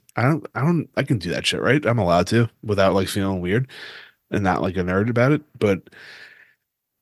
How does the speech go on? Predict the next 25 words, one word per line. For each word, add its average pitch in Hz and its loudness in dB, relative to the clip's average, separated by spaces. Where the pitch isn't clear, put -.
like, 113 0
I 151 2
was 120 0
so, 127 2
I - 2
was, 156 2
like, 165 0
borderline 143 2
giddy 117 0
about 80 -2
this 76 -2
shit, - -2
and 113 0
I 127 0
had 170 2
no 156 2
idea 143 2
what 135 2
I 131 2
was 120 0
expecting 120 0
to 110 -4
see. 151 0
But, 113 2
uh, 98 2